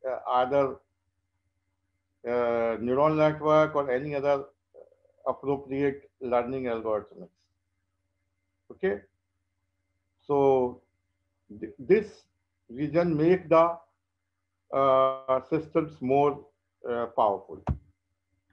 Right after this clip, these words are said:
So application of vision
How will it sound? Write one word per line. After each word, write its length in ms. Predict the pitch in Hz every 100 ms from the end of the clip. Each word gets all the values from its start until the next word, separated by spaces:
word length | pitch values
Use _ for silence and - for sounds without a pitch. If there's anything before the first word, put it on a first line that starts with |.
| _ _ _ _ _ _ _
So 160 | 139 131
application 800 | 131 - 156 170 165 180 170 - _ _ -
of 280 | 135 147 - _ 110
vision 520 | 131 131 160 151 156